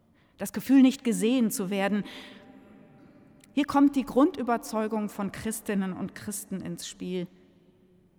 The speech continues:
Die Einsicht, aus diesem Teufelskreislauf kann ich mich nicht selbst befreien. Diese Gefühle machen unfrei auf die schrecklichste Art.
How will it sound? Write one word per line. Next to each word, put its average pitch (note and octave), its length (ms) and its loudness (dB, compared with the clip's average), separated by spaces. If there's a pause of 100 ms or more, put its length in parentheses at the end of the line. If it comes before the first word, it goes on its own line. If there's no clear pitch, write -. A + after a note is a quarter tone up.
(800)
Die G#3 100 -2
Einsicht, A3 720 -4 (680)
aus E3+ 220 -10
diesem C#4 580 4
Teufelskreislauf F3+ 1400 -6
kann F3 220 -6
ich - 220 -12
mich D#3 200 -10
nicht D#3 280 -10
selbst F3 420 -8
befreien. D#3 600 -4 (1000)
Diese G#3+ 180 0
Gefühle B3 420 2
machen G#3+ 360 2 (160)
unfrei F#3 800 4
auf F3+ 160 -4
die G3+ 100 -6
schrecklichste - 640 -10
Art. - 400 -14